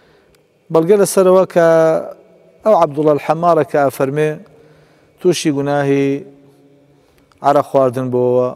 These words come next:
پێغەمبەر صلی الله عليه وسلم گوێی لێ بوو. هەندێک لە، یەکێ لە هاوڵان فەرمی: «اللهم لعنه.» یا رەبی خوای لعنەتی، بەر لعنەتی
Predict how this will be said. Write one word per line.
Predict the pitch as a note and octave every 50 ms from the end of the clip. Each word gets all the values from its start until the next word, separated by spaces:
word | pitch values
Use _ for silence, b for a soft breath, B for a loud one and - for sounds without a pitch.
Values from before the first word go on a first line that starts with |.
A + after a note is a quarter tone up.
| - - - -
پێغەمبەر | - F#3 E3 F3 F3 D#3+ - -
صلی | D#3 D3+ D3
الله | D3+ D#3 D3+ C#3 C#3
عليه | C#3+ C#3+ C#3+
وسلم | C#3 - - - C#3+ C#3+ C#3 B2+ A#2+
گوێی | C#3+ D3 D3+ E3
لێ | E3 D3+
بوو. | D3 C#3+ D#3+
هەندێک | E3 D#3 E3+ E3 E3 D#3+
لە، | D#3+ E3 F3 F#3+ b b b b b b b b b -
یەکێ | G3+ - - F#3 E3
لە | D3+ D3
هاوڵان | C#3+ C#3+ D3 D#3 E3 D#3 -
فەرمی: | - D#3 D#3+ E3+ D#3
«اللهم | C#3+ D3 D3 C#3 C#3+ D#3+ D#3+ D3+
لعنه.» | C#3 A2 A#2 A#2 G2+ F#2 D#2+ D#2+ - _ _ _ _ _ _ B2
یا | B2 B2+
رەبی | C3+ C#3 D#3 D3
خوای | - E3 D#3+ D#3 D3+
لعنەتی، | D3 D3 C#3+ B2+ - B2+ A2+ - - - C#3+
بەر | D3 D3 D3+
لعنەتی | C#3+ C#3+ C#3 -